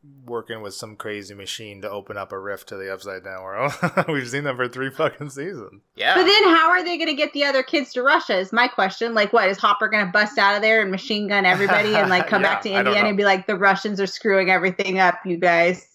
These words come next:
Speaker 2: I wish.
Speaker 3: We gotta go save the world."
Speaker 2: <laughs> I wish.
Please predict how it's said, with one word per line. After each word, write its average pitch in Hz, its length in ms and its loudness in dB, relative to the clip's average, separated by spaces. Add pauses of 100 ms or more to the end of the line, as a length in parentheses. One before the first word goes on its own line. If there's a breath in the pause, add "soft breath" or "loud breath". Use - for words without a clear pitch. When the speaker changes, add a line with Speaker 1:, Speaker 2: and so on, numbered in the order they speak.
(140)
Speaker 2:
I 143 120 2
wish. 156 340 0
Speaker 3:
We 220 60 0
gotta 202 160 4
go 202 120 0
save 196 260 0
the 202 80 0
world." 175 360 2
Speaker 2:
<laughs> - 1080 -16
I 151 120 4
wish. 151 200 4